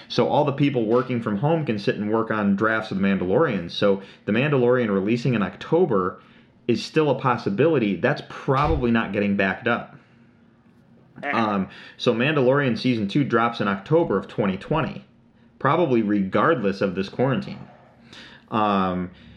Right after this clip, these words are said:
Speaker 1: and then the next Star Wars thing is the Cassian Andor series drops in twenty twenty-one, no month yet. The Obi-Wan Kenobi series is slated for twenty twenty-two.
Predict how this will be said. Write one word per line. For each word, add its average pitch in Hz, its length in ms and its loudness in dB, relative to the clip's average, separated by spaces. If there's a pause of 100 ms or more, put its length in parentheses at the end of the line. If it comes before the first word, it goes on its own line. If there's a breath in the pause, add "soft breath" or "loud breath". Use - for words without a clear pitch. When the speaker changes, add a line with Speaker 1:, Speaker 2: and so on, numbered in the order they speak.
(1040 loud breath)
Speaker 1:
and 113 200 0
then 117 440 0
the 117 80 2
next 135 300 -2
Star 123 280 2
Wars 113 240 0
thing 113 260 0
is 101 180 -2
the 98 80 -2
Cassian 131 460 0
Andor 123 340 2
series 101 400 0
drops 101 300 -2
in 95 80 -4
twenty 95 260 -4
twenty-one, 95 840 -2
no 98 220 0
month 98 320 -2
yet. 127 340 -4 (340 loud breath)
The 104 140 2
Obi-Wan 101 360 2
Kenobi 107 320 0
series 123 440 0
is 95 140 -4
slated 101 360 0
for 95 80 -6
twenty 101 300 -2
twenty-two. 117 760 -2